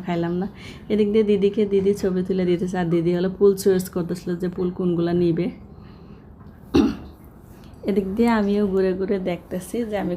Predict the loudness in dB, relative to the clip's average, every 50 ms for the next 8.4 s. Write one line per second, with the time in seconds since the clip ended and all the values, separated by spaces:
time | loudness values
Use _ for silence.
0 | -4 -4 -4 -4 -2 -2 -2 -2 -2 -2 0 0 0 0 0 -2 -4 -4 -6 -12
1 | -18 -12 -4 2 2 4 4 4 2 2 2 0 2 2 2 0 0 -2 -2 -2
2 | -4 -4 -4 -2 -2 0 2 4 4 4 4 2 0 -2 -2 0 0 -2 -2 -4
3 | -6 -6 -8 -8 -6 -6 -6 -6 -4 -2 -2 -2 -2 -4 -8 -6 -4 -2 -2 -2
4 | -2 0 0 2 2 0 0 -2 0 2 2 2 4 4 4 4 4 4 2 2
5 | 0 -4 -4 -6 -10 -10 -10 -12 -8 -6 -2 -2 0 0 0 0 -2 -2 -4 -6
6 | -6 -8 -10 -12 -18 -18 -18 -18 -18 -10 -6 -4 -2 0 0 0 0 0 0 0
7 | 0 0 0 0 0 0 0 2 2 2 2 2 2 2 0 0 0 0 2 2
8 | 2 0 0 -2 -4 -4 -6